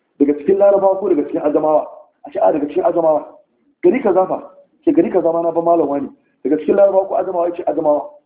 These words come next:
Sai dai ambaci garuruwa da dama. Duk garin gaba ɗaya babu Balarabe ko ɗaya.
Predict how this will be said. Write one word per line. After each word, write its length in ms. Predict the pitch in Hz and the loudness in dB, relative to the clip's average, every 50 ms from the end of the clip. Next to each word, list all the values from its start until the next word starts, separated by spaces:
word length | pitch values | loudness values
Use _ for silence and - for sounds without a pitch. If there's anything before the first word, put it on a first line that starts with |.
| _ _ _ _ _ _ _ _ | _ _ _ _ _ _ _ _
Sai 100 | - - | 2 2
dai 100 | 165 170 | 2 0
ambaci 340 | - - - 127 - 135 - | -4 -6 -8 -10 -10 -6 0
garuruwa 380 | - 156 151 160 156 156 135 | 2 2 4 4 2 0 0
da 60 | 123 - | -2 -2
dama. 440 | 147 151 160 160 160 156 - - - _ _ _ _ _ _ _ _ _ _ _ _ _ _ _ _ _ _ _ - | -2 0 0 0 0 -2 -4 -8 -18 _ _ _ _ _ _ _ _ _ _ _ _ _ _ _ _ _ _ _ -10
Duk 100 | 180 165 | -6 0
garin 240 | - 180 175 170 156 | 0 0 0 0 -2
gaba 220 | 131 127 139 143 - | -4 -4 -4 -4 -4
ɗaya 120 | 151 147 | -4 -2
babu 180 | 151 165 165 135 | -2 -2 -2 -2
Balarabe 360 | 127 123 135 143 147 131 - - | -2 -2 -2 -2 -2 -4 -4 -4
ko 80 | 147 | -4
ɗaya. 320 | 139 143 143 135 - - | -4 -2 -4 -4 -6 -12